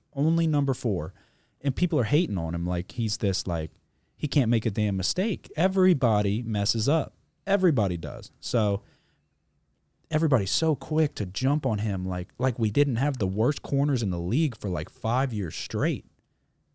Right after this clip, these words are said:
I mean, come on, man. That's why I, I'll go at it with some people on Twitter. Like, "You have no idea what you're talking about." And you, you shouldn't even be <laughs> allowed to talk about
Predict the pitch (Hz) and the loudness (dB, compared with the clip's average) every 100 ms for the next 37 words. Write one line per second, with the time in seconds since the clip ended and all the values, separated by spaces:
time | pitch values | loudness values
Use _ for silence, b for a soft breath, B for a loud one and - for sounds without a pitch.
0 | _ 104 90 - 170 120 85 139 98 82 | _ -4 -4 -2 -2 -2 -2 -2 -2 -4
1 | 85 87 110 117 127 98 73 113 110 156 | -6 -4 -6 -4 -2 -2 -4 -4 -2 -2
2 | 120 90 120 131 92 90 101 92 85 82 | 0 0 2 0 -2 -6 -6 -4 -4 -4
3 | - 117 87 78 95 160 101 80 80 85 | -2 -2 0 -2 -2 0 -2 -4 -10 -8
4 | 78 90 131 107 73 80 82 95 - 143 | -6 -4 -4 -4 -6 -6 -6 -6 -4 -4
5 | 180 90 - - - - 92 123 - b | -4 -6 -8 -14 -18 -16 -10 -10 -12 b
6 | b b b _ 175 - 113 113 120 123 | b b b _ -10 -2 0 2 2 4
7 | 151 151 139 147 185 160 120 101 87 101 | 6 6 6 4 4 2 2 0 0 -2
8 | 87 82 | -2 -2